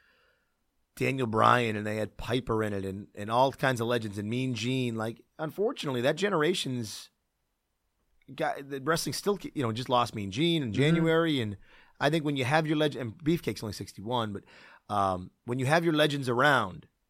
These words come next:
Speaker 1: I think you wanna use them, right? So if they had a barbershop segment, that would be phenomenal.
Speaker 2: Yeah.
Speaker 1: I'd love it. I don't, I don't
Speaker 2: It
Speaker 1: foresee
Speaker 2: would.
Speaker 1: it happening, but it would be. I know those guys, they'll do the Mania, they'll do the intro section, or do a barbershop on Monday even.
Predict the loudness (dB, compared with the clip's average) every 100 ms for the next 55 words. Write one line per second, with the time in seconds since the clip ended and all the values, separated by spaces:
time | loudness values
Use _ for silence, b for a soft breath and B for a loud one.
0 | -2 0 0 -4 -2 0 0 -2 -4 -6
1 | -8 -4 -2 -2 -4 -2 -2 0 0 4
2 | 6 4 4 2 2 0 0 -2 -4 _
3 | _ _ _ _ 2 2 0 -2 0 0
4 | 2 0 -2 -8 _ _ _ -6 -2 0
5 | -2 -6 -18 _ _ 0 2 6 6 4
6 | 2 6 6 6 4 4 6 6 6 4
7 | 2 2 -2 -2 0 -2 B B 2 4
8 | 2 4 2 2 -2 -2 -2 0 2 2
9 | 2 2 4 2 2 _ _ -2 0 0
10 | 0 0 2 2 0 2 0 2 -2 -4
11 | -8 -12 b -4 -2 2 2 2 2 0
12 | 0 -2 -2 -2 -4 -8 -20